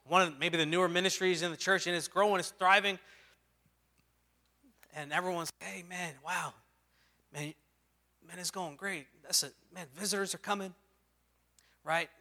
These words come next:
Everything you're doing is, man, it's awesome." That, that might feel good,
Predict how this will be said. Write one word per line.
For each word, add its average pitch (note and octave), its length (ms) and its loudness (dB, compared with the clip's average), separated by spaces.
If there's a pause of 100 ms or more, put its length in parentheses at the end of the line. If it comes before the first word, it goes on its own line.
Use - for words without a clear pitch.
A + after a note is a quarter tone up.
(140)
Everything F#3+ 320 -4
you're F3 100 -4
doing F3+ 380 -2 (180)
is, E3 220 -8 (160)
man, F#3+ 120 -12
it's C#3 120 -10
awesome." F3+ 300 2 (600)
That, F3+ 140 -10 (180)
that F#3 140 2
might F3+ 180 2
feel A#3 240 4
good, E3 260 2